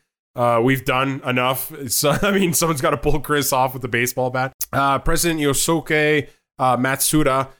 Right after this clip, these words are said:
said Square Enix needed to learn from the game's disappointing performance. Notably, he highlighted the import-, the importance of matching development studios with game designs that best suit their skill set and interest.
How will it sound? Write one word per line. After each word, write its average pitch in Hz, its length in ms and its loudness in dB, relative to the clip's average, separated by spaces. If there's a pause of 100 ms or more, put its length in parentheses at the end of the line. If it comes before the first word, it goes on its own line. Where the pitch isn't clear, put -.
(100)
said 147 380 0
Square 170 280 -2
Enix 160 480 -2
needed 143 340 0
to - 120 -4
learn 135 340 0
from 135 160 -6
the 120 80 -2
game's 127 340 -2
disappointing 127 680 -2
performance. 101 800 -6 (300)
Notably, 147 480 2
he 139 120 0
highlighted 156 500 0
the 143 120 0
import-, 147 640 0 (140)
the 170 180 0
importance 147 560 0
of 127 200 -2
matching 147 460 -2
development 147 640 -2
studios 131 580 -2
with 117 340 -4
game 120 280 -2
designs 107 500 -6 (300)
that 147 240 -2
best 180 240 0
suit 127 300 -2
their 131 160 -4
skill 127 360 -2
set 143 400 -2
and 120 200 -4
interest. 131 600 -4